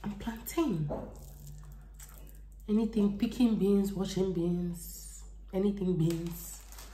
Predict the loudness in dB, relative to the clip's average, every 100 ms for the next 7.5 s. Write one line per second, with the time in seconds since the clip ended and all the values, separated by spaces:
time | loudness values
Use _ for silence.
0 | -16 -16 -2 2 4 2 2 0 0 -2
1 | -2 0 0 0 0 0 0 -6 -12 -14
2 | -20 -20 -18 -18 -18 -20 -10 -8 -4 -2
3 | -2 -2 -6 -6 -8 -12 -14 -14 -14 -16
4 | -18 -18 -18 -18 -18 -18 -18 -18 -16 -16
5 | -16 -18 -18 -18 -20 -20 -20 -18 -20 -20
6 | -20 -20 -20 -18 -14 -10 -8 -8 4 6
7 | 6 6 4 4